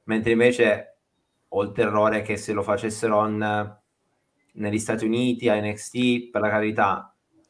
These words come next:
potrebbe fuori, venire fuori qualcosa di molto buono,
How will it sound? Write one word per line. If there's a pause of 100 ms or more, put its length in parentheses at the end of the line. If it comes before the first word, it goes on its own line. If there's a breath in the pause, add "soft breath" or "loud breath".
potrebbe
fuori,
venire
fuori
qualcosa
di
molto
buono,